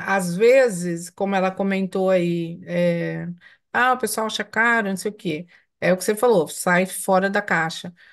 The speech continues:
Mas, antes de tudo, nós temos que ter ambição. Ambição não é ganância. Ambição de melhorar a sua situação. É ter uma visão positiva do futuro, né? Você realmente tem uma visão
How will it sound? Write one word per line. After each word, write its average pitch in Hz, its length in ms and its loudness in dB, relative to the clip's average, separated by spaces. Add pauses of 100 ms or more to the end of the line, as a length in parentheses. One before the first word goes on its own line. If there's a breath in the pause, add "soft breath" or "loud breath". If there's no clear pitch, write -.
(180 soft breath)
Mas, 196 380 2
antes 269 340 2
de 233 120 -4
tudo, 220 640 0 (100)
nós 190 320 0
temos 202 280 -2
que - 160 -6
ter 202 180 0
ambição. 214 680 -4 (100)
Ambição 196 540 0
não 226 180 0
é 240 120 2
ganância. 202 800 -2 (540 soft breath)
Ambição 185 580 0
de 220 120 -2
melhorar 226 800 2
a 220 140 -2
sua 226 320 -2
situação. 180 760 -6 (580 loud breath)
É 185 120 4
ter 214 120 0
uma 220 160 0
visão 202 320 -2
positiva 190 560 -2
do 185 80 -4
futuro, 190 580 -4 (300)
né? 196 320 0
Você 185 300 0
realmente 233 640 2
tem 220 100 0
uma 208 160 -2
visão 185 400 -4